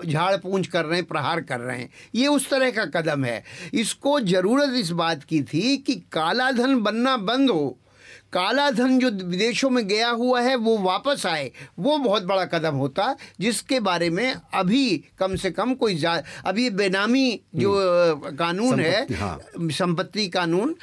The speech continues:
Speaker 1: इसको implement करेंगे तो शायद कुछ और असर पड़े।
Speaker 2: एक श्रोता को शामिल कर रहा हूँ।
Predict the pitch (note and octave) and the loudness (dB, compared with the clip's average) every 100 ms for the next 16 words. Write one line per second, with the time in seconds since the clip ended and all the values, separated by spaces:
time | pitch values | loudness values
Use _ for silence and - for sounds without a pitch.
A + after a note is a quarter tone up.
0 | - - G#3+ - - C4+ C4 A#3 A#3 A#3 | -18 -6 -4 -2 0 2 2 2 0 0
1 | A3+ A3 G#3 G3 A3 B3 C4 B3 A#3+ - | 0 0 0 0 0 0 2 2 2 2
2 | G3+ A#3 - B3 G3+ A3 A3 D3 D#3+ C#3 | 0 0 -2 -4 -2 0 0 0 -2 -4
3 | B2+ A#2+ - _ C3+ C3 C3+ C3+ D#3+ C3 | -8 -10 -16 _ -4 -2 0 0 0 0
4 | G#2+ G2+ F#2+ E2+ D#2+ | 0 -2 -2 -2 -2